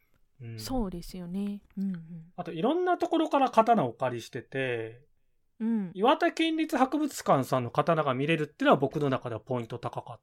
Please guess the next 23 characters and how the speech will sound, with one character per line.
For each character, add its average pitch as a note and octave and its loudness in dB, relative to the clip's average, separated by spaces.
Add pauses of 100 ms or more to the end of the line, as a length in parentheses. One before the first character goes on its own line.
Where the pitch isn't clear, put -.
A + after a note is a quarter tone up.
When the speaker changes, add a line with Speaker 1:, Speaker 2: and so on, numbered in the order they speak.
Speaker 1:
た - -20
っ - -20
す - -20
ね。 D3 -6 (800)
Speaker 2:
そ B3+ -6
う G3+ -4
で F3+ -8
す F#3 -10
ね。 F3+ -6
Speaker 1:
う B2+ -8
ん。 B2+ -8
Speaker 2:
う - -4
ん。 F#3+ -4
岩 C4 -8 (300)
手、 F3 -6 (220)
な F#4+ -6
ん G4 -10
か A3+ 2
岩 G#4 2
手 F4 -2
の A3+ 0
が F#3 -2
結 A#3+ -4